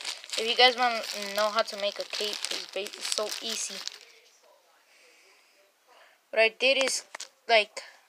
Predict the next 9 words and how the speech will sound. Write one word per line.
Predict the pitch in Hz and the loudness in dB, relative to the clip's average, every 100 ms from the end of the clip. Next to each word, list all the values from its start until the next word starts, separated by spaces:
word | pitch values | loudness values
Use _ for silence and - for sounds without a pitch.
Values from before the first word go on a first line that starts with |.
| _ 208 | _ 2
get | 233 262 | 6 8
a | 233 | 6
Batman | 202 220 233 233 | 6 6 6 0
figure, | 220 240 190 185 | -2 -10 -6 -4
right? | 185 247 254 - - - - - _ - - - - - _ _ _ - | 2 2 0 -12 -4 -4 -4 -10 _ -16 -14 -12 -12 -14 _ _ _ -4
Get | 214 233 | 0 0
some | - 254 233 - | 2 0 0 -2
old | 226 240 | -2 -2
fabric. | - - 226 220 226 233 - - | -6 4 8 8 6 -2 -4 -18